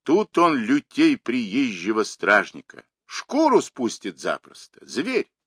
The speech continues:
«Э, и послухались они его», усмехнулся Филатов, зная казачью непокорность в таком деле, когда запрет по живому месту ложится. Так он все ихние сетки,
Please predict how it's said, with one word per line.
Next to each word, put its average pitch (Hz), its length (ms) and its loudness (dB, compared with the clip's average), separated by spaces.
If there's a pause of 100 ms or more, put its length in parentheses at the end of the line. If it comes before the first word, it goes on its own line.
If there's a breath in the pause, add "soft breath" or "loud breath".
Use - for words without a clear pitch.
(760)
«Э, 127 160 2
и 120 100 -2
послухались 156 920 0
они 180 320 -2
его», 73 280 -6 (440)
усмехнулся 92 760 -10
Филатов, 104 500 -2
зная 113 360 -2
казачью 98 580 -2
непокорность 87 720 -6
в - 20 -20
таком 78 380 -12
деле, 71 340 -8 (280)
когда 85 320 -6
запрет 98 440 -4
по 95 160 -4
живому 85 400 -6
месту 78 380 -14
ложится. 64 500 -18 (1120)
Так - 260 0
он 214 160 6
все 185 300 2
ихние 139 520 -6
сетки, - 680 -6